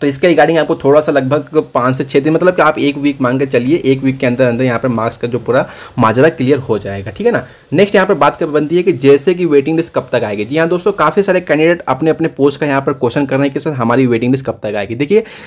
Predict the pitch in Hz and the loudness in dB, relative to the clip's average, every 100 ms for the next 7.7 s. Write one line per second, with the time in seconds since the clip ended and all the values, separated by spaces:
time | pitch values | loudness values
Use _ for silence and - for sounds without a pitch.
0 | - - - 208 196 202 208 170 156 180 | -6 -4 2 2 2 0 -2 0 -2 0
1 | 151 143 160 143 127 156 196 - - - | -2 0 0 0 2 0 -4 -16 -20 -2
2 | 208 160 147 147 202 208 131 131 131 131 | 0 4 2 4 2 2 2 2 0 0
3 | 175 165 160 135 131 165 156 170 - 107 | 0 2 2 2 2 0 -2 -4 -2 0
4 | 123 143 131 135 131 123 151 156 156 180 | 0 2 0 0 -4 -2 -4 0 2 0
5 | 170 175 165 - 139 135 127 135 156 127 | 0 -6 -10 -6 -8 2 4 4 2 0
6 | 120 139 131 160 170 139 135 - 165 - | 0 -2 0 0 0 -2 -4 -4 -6 -6
7 | 131 143 147 120 135 139 | -4 0 0 2 2 2